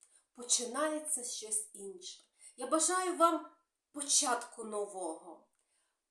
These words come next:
початку і в роботі, і в якійсь вашій справі. Нехай цей тиждень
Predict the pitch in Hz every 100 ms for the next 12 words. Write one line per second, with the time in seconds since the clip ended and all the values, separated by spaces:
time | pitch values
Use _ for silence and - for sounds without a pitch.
0 | 254 262 339 359 359 - 330 330 330 311
1 | - _ _ _ _ - 311 320 - 208
2 | 202 190 - 180 - - _ _ _ _
3 | _ _ _ 190 208 226 233 - 208 -
4 | 240 - 247 247 - 254 262 - 226 208
5 | 180 165 - - _ _ _ _ _ _
6 | _ _ _ _ _ _ _ _ _ _
7 | - - - _ 220 - 277 269 - 311
8 | 302 - 208 190 - 349 339 -